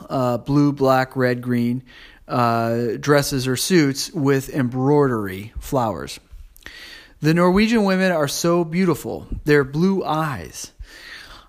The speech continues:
I'm sure I'll be saying this in every country, but they are very pretty people, and some shockingly so.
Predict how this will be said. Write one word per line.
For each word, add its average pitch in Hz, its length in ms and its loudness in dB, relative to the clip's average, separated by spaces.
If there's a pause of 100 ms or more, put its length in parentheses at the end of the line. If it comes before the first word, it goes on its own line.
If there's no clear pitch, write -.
(180)
I'm 160 160 2
sure 208 220 2
I'll 190 100 6
be 165 120 0
saying 170 380 0
this 151 260 0
in 139 80 0
every 139 200 -2
country, 139 460 -2
but 123 240 -4
they 135 200 0
are 127 100 -2
very 143 320 -2
pretty 131 300 0
people, 120 420 -4
and 127 360 -4 (100)
some 135 320 -2
shockingly 139 580 0
so. 95 340 -8